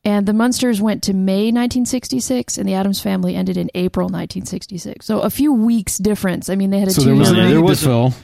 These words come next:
Speaker 3: yeah, there wasn't a one copied the other. It was just a, you know, they were competitive thing, and they're
Speaker 1: It's like
Speaker 3: still that way
Speaker 1: Armageddon
Speaker 3: now.
Speaker 1: Deep Impact, right?
Speaker 3: Yeah,
Speaker 2: the,
Speaker 3: I mean,
Speaker 2: the
Speaker 3: it's
Speaker 2: Addams. Oh, I didn't know the guy who created it was Charles Addams with two Ds. That's funny.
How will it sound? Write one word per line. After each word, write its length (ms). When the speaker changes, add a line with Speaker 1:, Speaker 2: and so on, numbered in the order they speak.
Speaker 3:
yeah, 140
there 100
wasn't 280
a 220
one 320
copied 460
the 160
other. 260
It 100
was 200
just 260
a, 240
you 80
know, 80
they 100
were 280
competitive 580
thing, 180
and 80
they're 60
Speaker 1:
It's 80
like 80
Speaker 3:
still 140
that 120
way 120
Speaker 1:
Armageddon 240
Speaker 3:
now. 80
Speaker 1:
Deep 80
Impact, 420
right? 100
Speaker 3:
Yeah, 340
Speaker 2:
the, 60
Speaker 3:
I 40
mean, 80
Speaker 2:
the 80
Speaker 3:
it's 100
Speaker 2:
Addams. 440
Oh, 60
I 40
didn't 200
know 100
the 100
guy 220
who 80
created 420
it 120
was 120
Charles 320
Addams 380
with 80
two 180
Ds. 220
That's 160
funny. 240